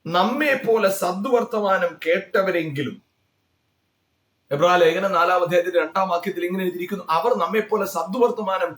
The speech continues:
കേട്ടവരെങ്കിലും അത് കേട്ടവരിൽ വിശ്വാസമായി പരിണമിക്കാതെ കൊണ്ട് കേട്ട വചനം അവർക്ക് ഉപകാരമായി വന്നില്ല."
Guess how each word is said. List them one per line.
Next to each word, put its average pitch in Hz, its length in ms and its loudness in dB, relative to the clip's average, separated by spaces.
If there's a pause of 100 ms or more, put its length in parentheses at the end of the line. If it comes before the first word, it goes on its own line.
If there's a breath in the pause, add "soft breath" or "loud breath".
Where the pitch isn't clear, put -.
കേട്ടവരെങ്കിലും 160 960 -2 (1600)
അത് 208 440 4 (120)
കേട്ടവരിൽ 214 840 2
വിശ്വാസമായി 226 840 0
പരിണമിക്കാതെ 202 720 0
കൊണ്ട് 190 260 0 (140)
കേട്ട 220 320 2
വചനം 185 640 0
അവർക്ക് 180 420 -2
ഉപകാരമായി 202 680 0
വന്നില്ല." 127 320 -8